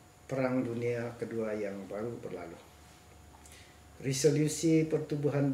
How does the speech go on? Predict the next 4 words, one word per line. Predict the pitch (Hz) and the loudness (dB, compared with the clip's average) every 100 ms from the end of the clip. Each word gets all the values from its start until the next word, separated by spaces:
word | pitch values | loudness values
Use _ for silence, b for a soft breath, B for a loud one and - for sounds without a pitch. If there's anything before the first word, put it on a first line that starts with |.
| 139 | 2
Bangsa-Bangsa | 143 143 - 143 139 135 131 135 - 131 | 2 0 0 -2 -2 -2 -2 -2 -2 -4
Bersatu | 135 127 135 131 147 147 151 - - B B B - 104 | -4 -2 -4 -4 -6 -6 -8 -14 -18 B B B -14 -8
yang | 110 | -4
mendesak | 110 127 127 139 - | -2 -2 0 -2 -4